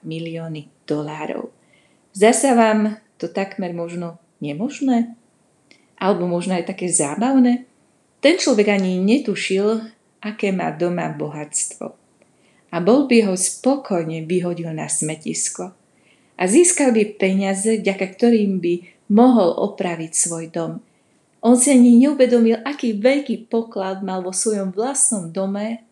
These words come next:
a takisto aj vo svojom vlastníctve. Vlastnil naozaj veľkú vec –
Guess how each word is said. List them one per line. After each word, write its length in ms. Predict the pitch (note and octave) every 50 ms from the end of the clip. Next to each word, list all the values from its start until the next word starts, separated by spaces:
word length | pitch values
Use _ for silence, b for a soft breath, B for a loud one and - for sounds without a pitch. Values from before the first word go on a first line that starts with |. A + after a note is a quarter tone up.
| _ -
a 160 | - F3+ E3+ F3
takisto 380 | - G3 F#3 F#3+ A3 A3 - F#3
aj 80 | F3 E3+
vo 100 | F3 F3
svojom 340 | - G3+ F#3+ F#3 E3+ E3
vlastníctve. 760 | D#3 D#3+ D3+ D#3 D3+ - - E3+ D#3+ D#3 - - - - D#3+ D#3 - _ b b b b b b b b b b
Vlastnil 440 | A3 A3+ C4 B3+ - A#3+ B3 A#3+
naozaj 720 | A#3 B3 C4+ C#4 D4 D4 D4 A#3+ G#3+ G#3+ G3+ F#3+ F3 E3+ F3 F3+
veľkú 480 | A3 A3+ A3+ A3 - G3 F3 E3+ D#3+
vec – 480 | F3 F3 E3+ E3 - - - - -